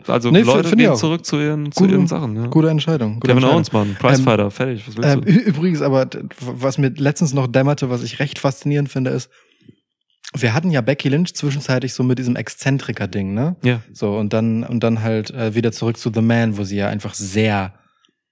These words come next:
Speaker 2: ich will nicht sagen bodenständig ist, aber sehr halt, äh, reduziert auf das Wesentliche und halt eben, eben nicht flashy oder so
Speaker 1: Ja.
Speaker 2: von den Outfits und sowas.
Speaker 1: Sie ist kein Gimmick gewesen, so, sondern Charakter dann wieder, ja.
Speaker 2: Und es ist halt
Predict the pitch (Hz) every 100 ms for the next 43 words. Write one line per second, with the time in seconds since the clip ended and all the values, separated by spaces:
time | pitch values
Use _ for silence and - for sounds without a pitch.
0 | _ _ _ _ _ - - 123 117 117
1 | 104 104 123 135 - 120 113 123 101 107
2 | 98 107 101 110 104 - - 123 117 143
3 | 127 131 120 - - 147 131 113 - -
4 | 113 107 101 - - 104 107 127 120 110
5 | 104 101 101 98 101 101 98 - 107 110
6 | 104 123 120 - 98 85 - 113 110 110
7 | 113 107 101 - 101 92 113 104 110 117
8 | - 123 117 117 117 120 - - - -
9 | - 117 107 123 107 117 117 104 107 104
10 | 104 98 107 101 101 98 104 104 104 104
11 | 92 95 98 95 98 151 156 151 160 139
12 | 127 -